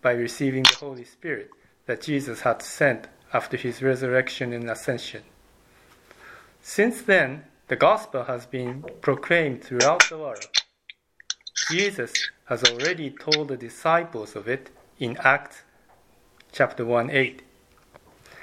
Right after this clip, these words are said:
"But you will receive power when the Holy Spirit has come upon you, and you will be witness in Jerusalem and in all Judea and Samaria and to the end of the earth."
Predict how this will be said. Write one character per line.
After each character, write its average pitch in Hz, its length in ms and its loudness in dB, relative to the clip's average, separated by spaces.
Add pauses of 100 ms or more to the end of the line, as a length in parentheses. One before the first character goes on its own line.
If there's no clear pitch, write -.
(300)
"But 127 280 2
you 214 340 4
will 143 300 8
receive 151 640 0
power 110 400 0 (520)
when 139 260 2
the 113 160 -4
Holy 190 320 4
Spirit 139 520 0
has 113 180 -6
come 165 320 2
upon 131 400 2
you, 98 160 -12 (480)
and 139 240 4
you 185 260 2
will 135 240 4
be - 140 0 (100)
witness 127 480 -12 (320)
in 123 140 -6
Jerusalem 120 720 2 (320)
and 135 140 -4
in 131 100 -8
all 175 320 2
Judea 143 560 -2 (320)
and 131 140 2
Samaria 139 560 2 (500)
and 165 220 -2
to 185 120 0
the 160 120 -2
end 135 200 -8
of 135 120 -8
the 139 160 0
earth." 95 180 -4